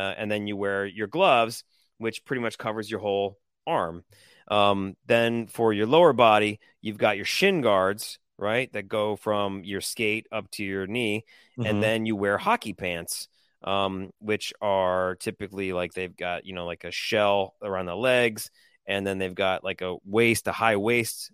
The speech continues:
Speaker 1: up there, and then, you know, then you get into the upper body there. But in roller hockey,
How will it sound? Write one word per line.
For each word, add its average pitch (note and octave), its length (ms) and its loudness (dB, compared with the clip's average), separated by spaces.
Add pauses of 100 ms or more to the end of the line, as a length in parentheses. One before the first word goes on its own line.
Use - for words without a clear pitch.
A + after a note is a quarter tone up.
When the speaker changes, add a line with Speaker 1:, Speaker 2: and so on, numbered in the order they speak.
Speaker 1:
up A#2+ 220 -4
there, A#2+ 280 0
and G#2+ 200 -4
then, G2 380 -2
you G#2+ 100 -14
know, F2+ 80 -8
then F2+ 220 -8
you F2 80 -10
get F#2+ 80 -6
into F2+ 160 -14
the F2+ 100 -4
upper F2+ 140 -8
body F#2 320 2
there. E2 180 -2 (600)
But G#2+ 200 8
in A#2+ 100 -2
roller C#3+ 340 12
hockey, A2 580 8